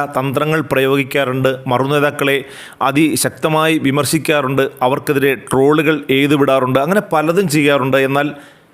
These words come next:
കഴിഞ്ഞ ദിവസം ഇന്ത്യൻ പ്രധാനമന്ത്രി നരേന്ദ്രമോദി ചെയ്ത ഒരു പ്രസംഗം വലിയ തോതിൽ ഇപ്പോൾ വിവാദമായിരിക്കുകയാണ്. തൻ്റെ അച്ഛനെയും അമ്മയെയും പോലും മറന്നുകൊണ്ടുള്ളതാണ് മോദിയുടെ പ്രസംഗം എന്നായിരുന്നു, ഏഹ്, രാഹുൽ ഗാന്ധി, കോൺഗ്രസ് നേതാവായ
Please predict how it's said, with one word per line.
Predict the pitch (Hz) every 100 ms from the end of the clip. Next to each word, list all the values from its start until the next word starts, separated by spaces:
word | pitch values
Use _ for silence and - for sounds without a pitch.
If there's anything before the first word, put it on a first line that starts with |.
| _ _ _ _ -
കഴിഞ്ഞ | 156 180 190
ദിവസം | 160 151 117 - - -
ഇന്ത്യൻ | 135 135 151
പ്രധാനമന്ത്രി | 143 131 147 160 156 156 151 - 135
നരേന്ദ്രമോദി | 127 151 165 165 160 147 139
ചെയ്ത | 139 139 - -
ഒരു | 139 143
പ്രസംഗം | 131 - 147 170 175 131
വലിയ | 127 143
തോതിൽ | 135 131 131
ഇപ്പോൾ | 139 143 131
വിവാദമായിരിക്കുകയാണ്. | 135 156 170 160 147 135 123 131 131 127 127 - - - - -
തൻ്റെ | 143 165 120
അച്ഛനെയും | 135 - 165 170 180 180 139
അമ്മയെയും | 147 180 170 170 165 143
പോലും | 160 156 - 135
മറന്നുകൊണ്ടുള്ളതാണ് | 135 147 165 185 175 156 160 156 147 147 147 - _ 131
മോദിയുടെ | 127 135 151 147 147 -
പ്രസംഗം | 127 156 156 160 -
എന്നായിരുന്നു, | 143 147 143 139 139 127 - - - 127
ഏഹ്, | 127 127 - 127
രാഹുൽ | 131 143 147
ഗാന്ധി, | 151 139 127
കോൺഗ്രസ് | 135 139 147
നേതാവായ | 147 143 139